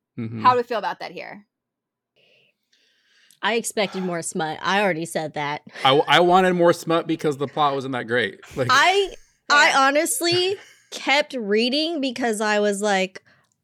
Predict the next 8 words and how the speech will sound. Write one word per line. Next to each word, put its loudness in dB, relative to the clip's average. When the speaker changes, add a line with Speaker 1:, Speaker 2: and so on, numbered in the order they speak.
Speaker 3:
"All 2
right, 2
where's 2
the -2
sex? -4
Where's -6
the -8
sex? -6